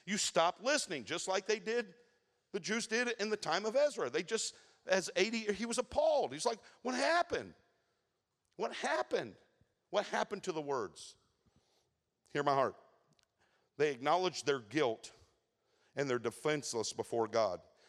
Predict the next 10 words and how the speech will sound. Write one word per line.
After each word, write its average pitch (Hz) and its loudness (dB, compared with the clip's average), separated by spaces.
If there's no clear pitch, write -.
Conviction 135 -2
power 139 2
manifested, 123 -4
leading 147 -6
to 147 -8
repentance. 117 -6
Ezra's 147 0
prayer 147 2
of 135 -2
confession. 113 -2